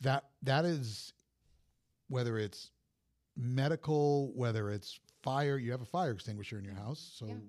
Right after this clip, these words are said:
Speaker 1: you know, why not have a medical bag? Um,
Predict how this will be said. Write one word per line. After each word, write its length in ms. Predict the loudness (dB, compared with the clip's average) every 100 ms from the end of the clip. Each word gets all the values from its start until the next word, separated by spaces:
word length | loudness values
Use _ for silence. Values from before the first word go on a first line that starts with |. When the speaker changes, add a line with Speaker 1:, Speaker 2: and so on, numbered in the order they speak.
| -10
Speaker 1:
you 80 | -6
know, 80 | -6
why 220 | -6 -6
not 180 | -6 -4
have 140 | -4
a 40 | -2
medical 400 | 0 0 -2 -4
bag? 420 | -4 -6 -6 -8 -14 -20 -20 -20 -4
Um, 480 | 0 2 2 -2 -4